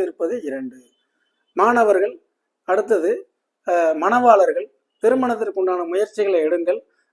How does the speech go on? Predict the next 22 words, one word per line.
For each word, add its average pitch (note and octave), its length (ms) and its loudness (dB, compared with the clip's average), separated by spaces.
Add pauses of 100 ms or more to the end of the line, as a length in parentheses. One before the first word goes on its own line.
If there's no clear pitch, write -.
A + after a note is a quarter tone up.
(100)
அது F#3+ 200 0
மிக G3+ 220 0
சிறப்பாக G#3 500 2
நடக்கும் F3 480 -4 (160)
அப்படின்னு F3 340 -6
சொன்னோம். E3+ 320 -10 (400)
அதுக்கு A#3+ 280 2
அடுத்தது G3+ 380 0 (320)
வேலை C#4 400 6
வாய்ப்புகள். G3 520 2 (400)
இப்பொழுது F#3+ 440 0 (420)
நீங்கள் F#3+ 340 0 (100)
நல்ல D4 340 0
வேலைகளுக்காக G3+ 720 0
படிச்சிருப்பீங்க. F#3+ 640 -6 (2500)
ஜென்ம C#4+ 360 0
குரு G3+ 220 4 (760)
ஒன்பதாம் A3 440 2
இட-, F#3 140 0 (260)
இடத்தையும் F#3+ 540 -2 (300)
ஐந்தாம் G#3+ 400 0
இடத்தையும் F3+ 420 -2